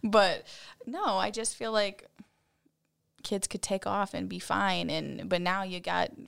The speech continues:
fucking nosy Karen over here who sees kids ten feet away from their house, and they're like, "Oh my God, why are you not watching your kids?"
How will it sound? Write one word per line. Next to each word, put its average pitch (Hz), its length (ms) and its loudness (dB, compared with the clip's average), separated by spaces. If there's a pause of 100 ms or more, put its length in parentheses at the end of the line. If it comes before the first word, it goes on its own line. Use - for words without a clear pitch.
(120)
fucking 185 500 -2
nosy 185 380 2
Karen 190 400 4
over 180 220 2
here 180 240 2
who 190 120 -4
sees 185 300 0
kids 180 320 2
ten 185 220 0
feet 190 160 -4
away 185 160 2
from 180 160 -8
their 170 100 -2
house, 190 320 2
and 180 100 -10
they're 175 60 -6
like, 175 240 -6
"Oh 262 80 -2
my 269 140 2
God, 269 280 2
why 233 120 4
are 247 120 2
you 254 120 -4
not 247 160 -4
watching 233 300 -6
your 214 120 -4
kids?" 226 640 0